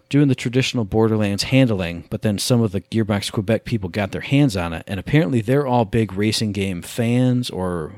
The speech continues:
have formerly, you know, worked on racing games, and they went, "Well, here, let's, let's get our paws in it, make things feel ten times better."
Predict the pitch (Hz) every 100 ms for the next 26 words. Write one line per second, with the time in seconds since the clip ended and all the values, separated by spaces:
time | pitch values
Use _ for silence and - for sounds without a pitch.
0 | 101 85 - - 117 110 101 92 85 98
1 | 92 78 82 123 - 107 117 113 113 120
2 | 120 110 110 110 110 - - - 117 117
3 | 107 123 120 - - 139 117 127 - -
4 | _ _ _ _ 127 - 127 107 123 123
5 | 131 _ - 147 135 120 - 151 113 95
6 | _ - - - 127 - 139 120 - 135
7 | 127 107 - _ - - 127 117 110 104
8 | - 104 95 78